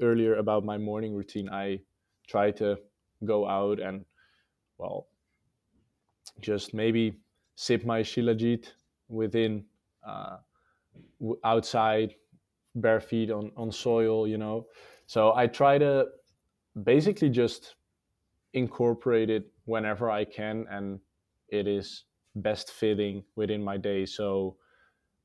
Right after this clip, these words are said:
but I feel like mornings are optimal, and if you can, also evening is great because it also, like, really can, like,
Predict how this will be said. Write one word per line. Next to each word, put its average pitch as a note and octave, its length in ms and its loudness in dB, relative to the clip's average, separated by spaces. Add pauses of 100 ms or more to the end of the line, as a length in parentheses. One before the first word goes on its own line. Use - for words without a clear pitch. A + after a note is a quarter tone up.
(100)
but G2+ 320 -2 (760)
I A#2+ 80 0
feel C3 300 2
like A#2 500 -2 (220)
mornings C3 840 -2
are A2+ 360 -6 (800)
optimal, D3+ 680 0 (880)
and G#2+ 460 -4 (1300)
if - 200 -4
you B2 80 -4
can, A#2+ 320 0
also A2 360 0
evening G#2+ 400 -2
is G2+ 120 -6
great G2+ 340 0
because G2+ 300 -4
it G#2 100 0
also, G#2 320 -2
like, F#2+ 260 -6 (800)
really G2+ 500 -2
can, G2 240 -10
like, F2+ 320 -8